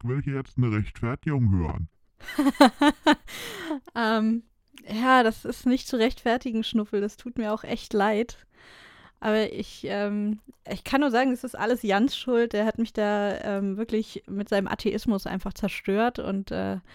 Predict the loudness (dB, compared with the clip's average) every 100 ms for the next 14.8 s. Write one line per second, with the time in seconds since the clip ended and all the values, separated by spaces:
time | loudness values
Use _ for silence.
0 | -20 -20 -20 -20 -20 _ -4 -2 -2 -2
1 | 0 4 4 2 0 2 4 6 4 4
2 | 0 -2 2 2 2 -2 -4 -8 -6 -6
3 | -6 -6 -4 -2 -2 -2 -2 -2 -2 -2
4 | -4 -6 -4 -2 2 2 2 0 0 -2
5 | -4 -6 -8 -8 -6 -4 -4 -4 -6 -4
6 | -2 -4 -10 -10 0 2 0 -2 -6 -6
7 | -4 -4 -4 -4 -2 -2 -2 -4 -6 -8
8 | -8 -8 -8 -8 -8 -6 -4 -6 -10 -12
9 | -10 -4 2 2 0 -6 -6 -6 -6 -6
10 | -6 -6 -6 -8 -10 -10 -8 -6 -6 -8
11 | -14 -10 -8 -6 -8 -10 -14 -14 -6 -6
12 | -4 -4 -4 -4 -2 0 0 0 0 2
13 | 2 2 0 -2 -2 0 0 -4 -4 -4
14 | -4 -4 -4 -2 0 0 -2